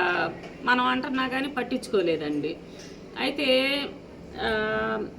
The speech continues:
కరెక్ట్గా రంజాను, ఆ, ఈ టైంలో అన్నమాట, మనకి పండగ వచ్చింది కదా, పండగ ఉగాది అని రంజాన్ అప్పుడు, ఆ, ఆ రెండు రోజులు ఆయన జ్వరంతో ఉన్నారండి, ఒళ్ళు నొప్పులు, జ్వరం,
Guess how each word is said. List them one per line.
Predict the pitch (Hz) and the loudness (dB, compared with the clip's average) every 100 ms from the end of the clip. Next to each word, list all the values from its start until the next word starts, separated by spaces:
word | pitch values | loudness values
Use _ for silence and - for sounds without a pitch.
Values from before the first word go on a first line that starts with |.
| - - | -16 -6
కరెక్ట్గా | 262 285 330 311 262 247 247 | -4 -2 -2 2 4 4 4
రంజాను, | 226 240 247 254 254 254 262 - - - - - 220 | 2 0 4 4 6 4 0 -4 -14 -18 -16 -8 -2
ఆ, | 226 208 403 403 202 - - - - - - | 0 2 2 0 -2 -6 -12 -16 -14 -14 -6
ఈ | 233 | -4
టైంలో | 240 247 254 233 190 | 2 6 6 6 6
అన్నమాట, | 165 170 160 165 - - - - - | 6 4 4 0 -4 -10 -14 -14 -6
మనకి | 196 196 190 | -4 0 0
పండగ | 190 190 220 | 2 2 4
వచ్చింది | 220 214 214 226 | 2 2 -2 0
కదా, | 320 | 0
పండగ | - 226 233 | 0 0 2
ఉగాది | 220 214 220 220 | 2 2 4 4
అని | 226 311 427 | 4 2 2
రంజాన్ | 285 226 214 294 196 | 2 2 2 2 2
అప్పుడు, | - 254 480 539 320 240 - - - - - | 2 0 2 2 2 -2 -8 -14 -14 -12 -2
ఆ, | 240 233 226 - | 0 2 0 -2
ఆ | - | -2
రెండు | 240 247 302 | 2 2 6
రోజులు | 403 370 311 285 277 302 | 6 6 4 2 0 2
ఆయన | 285 240 233 226 240 | 2 2 2 2 0
జ్వరంతో | 208 277 392 392 | 0 4 6 6
ఉన్నారండి, | 294 208 175 170 160 160 | 4 4 2 0 0 0
ఒళ్ళు | 165 180 233 | 2 2 2
నొప్పులు, | 254 240 - 262 285 | 2 0 0 0 0
జ్వరం, | 233 170 196 233 285 | 2 4 4 4 -2